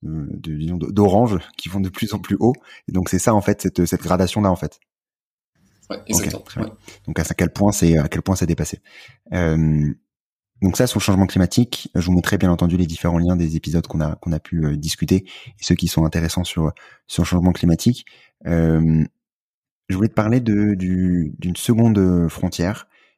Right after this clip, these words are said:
Speaker 1: euh, qui est plus, euh, disons, moins, euh, connue <laughs> que le changement climatique et le C O deux, et cetera. Euh, c'est, euh, le cycle biochimique de l'azote et du phosphore. Celui-ci, euh,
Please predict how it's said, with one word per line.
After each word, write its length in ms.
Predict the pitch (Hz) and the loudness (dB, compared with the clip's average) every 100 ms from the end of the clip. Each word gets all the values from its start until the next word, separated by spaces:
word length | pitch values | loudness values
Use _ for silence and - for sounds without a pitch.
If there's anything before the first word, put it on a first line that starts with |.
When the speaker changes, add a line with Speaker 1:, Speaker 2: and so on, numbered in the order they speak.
| _ | _
Speaker 1:
euh, 120 | 87 85 | -12 -10
qui 240 | - 90 | -4 0
est 100 | 87 | 0
plus, 340 | 80 - 127 117 | -2 0 4 6
euh, 240 | 98 90 - _ _ _ _ _ _ - | 6 4 0 _ _ _ _ _ _ -10
disons, 180 | 80 | -4
moins, 500 | 90 87 101 104 92 | 0 4 4 4 2
euh, 380 | 87 80 73 69 - - - _ _ _ | 2 0 -4 -8 -10 -14 -18 _ _ _
connue 460 | 92 85 147 - - - - - | 0 0 -2 -8 -16 -14 -16 -8
<laughs> 0 | |
que 100 | - 87 - | -6 -4 -4
le 60 | 87 | -4
changement 280 | - 87 | -4 -2
climatique 520 | 90 90 80 - 92 87 | -2 0 0 2 2 2
et 160 | 76 | 0
le 100 | 76 | -2
C 160 | - 82 | -4 -2
O 80 | 80 | 0
deux, 180 | 82 | 0
et 80 | 78 | 0
cetera. 400 | - - 80 107 _ _ _ _ _ - | -4 -6 -4 -6 _ _ _ _ _ -8
Euh, 80 | 85 | -6
c'est, 360 | - 107 113 | 0 2 4
euh, 120 | 104 | 4
le 200 | 90 85 | 4 2
cycle 420 | 85 - 139 - 92 | 0 -2 -4 -2 -4
biochimique 640 | 87 120 - 113 120 - | 2 2 4 4 4 0
de 100 | 87 | -2
l'azote 400 | 85 101 104 127 | 2 4 4 2
et 20 | 87 | 0
du 100 | 90 | -2
phosphore. 540 | - - 90 - - - | -2 -2 -2 -2 -6 -20
Celui-ci, 500 | - 90 90 - 113 | -4 -2 0 2 2
euh, 140 | 95 | 4